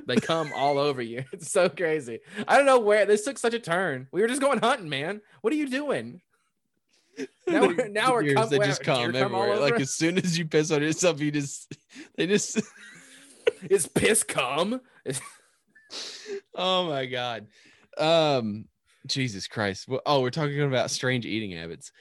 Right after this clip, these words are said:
Speaker 2: I noticed the other day when I made spaghetti, I don't, I didn't notice this, but I've always done this.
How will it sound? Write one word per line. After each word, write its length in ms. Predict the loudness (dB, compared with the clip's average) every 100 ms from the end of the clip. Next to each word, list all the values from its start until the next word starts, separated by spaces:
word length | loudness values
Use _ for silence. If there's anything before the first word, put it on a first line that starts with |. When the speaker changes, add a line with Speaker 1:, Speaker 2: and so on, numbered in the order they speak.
| _ _ _ 0
Speaker 2:
I 120 | 2
noticed 340 | 6 4 4
the 100 | 4
other 120 | 2 4
day 200 | 2 2
when 120 | 0
I 60 | -2
made 180 | -4
spaghetti, 480 | -6 -4 -2 -2 -4 -6
I 120 | -4
don't, 240 | -4 -8 -10
I 80 | -6
didn't 200 | -6 -6
notice 240 | -10 -10
this, 100 | -10
but 100 | -4
I've 100 | -2
always 340 | 4 6 6 4
done 220 | 2 0
this. 260 | -8 -18